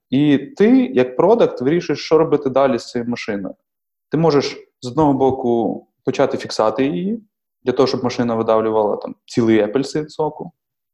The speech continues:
А можеш працювати над тим, щоб купляти нові фури апельсинів і задовольнятися тільки половинками.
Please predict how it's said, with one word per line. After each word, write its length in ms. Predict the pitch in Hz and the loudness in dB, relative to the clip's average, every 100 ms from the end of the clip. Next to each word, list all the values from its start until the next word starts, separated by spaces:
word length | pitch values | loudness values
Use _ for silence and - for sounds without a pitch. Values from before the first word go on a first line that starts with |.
| _ _ | _ _
А 100 | 117 | 0
можеш 640 | 170 277 294 - - - - | 2 4 2 0 -8 -8 -4
працювати 500 | 151 165 180 180 165 | -2 2 0 2 -2
над 300 | 151 151 - | -4 -6 -6
тим, 160 | 180 | -4
щоб 160 | 170 131 - | -4 -8 -8
купляти 560 | 127 - 147 139 131 - | -4 0 2 2 -2 -6
нові 300 | 135 139 135 | 0 2 2
фури 360 | 127 - 139 120 | 0 2 4 4
апельсинів 640 | 107 113 110 143 113 98 - _ _ _ _ - | 2 0 -2 -2 -2 -4 -12 _ _ _ _ -6
і 120 | 113 | -4
задовольнятися 800 | 113 110 117 123 127 127 117 110 | -2 0 0 2 2 0 -4 -10
тільки 280 | 113 110 | -10 -6
половинками. 840 | 113 123 123 120 107 - - - - | -2 2 4 4 2 0 -6 -8 -12